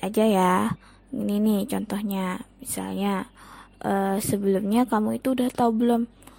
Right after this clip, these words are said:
Kamu itu cocoknya di konten mana? Terus tujuanmu itu bikin kontennya apa? Dan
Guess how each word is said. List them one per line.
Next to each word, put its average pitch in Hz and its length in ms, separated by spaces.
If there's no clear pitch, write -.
Kamu 208 320
itu 262 640
cocoknya 233 800
di 240 160
konten 226 480
mana? 233 800
Terus 254 400
tujuanmu 214 720
itu 247 320
bikin 233 320
kontennya 220 480
apa? 185 640
Dan 208 480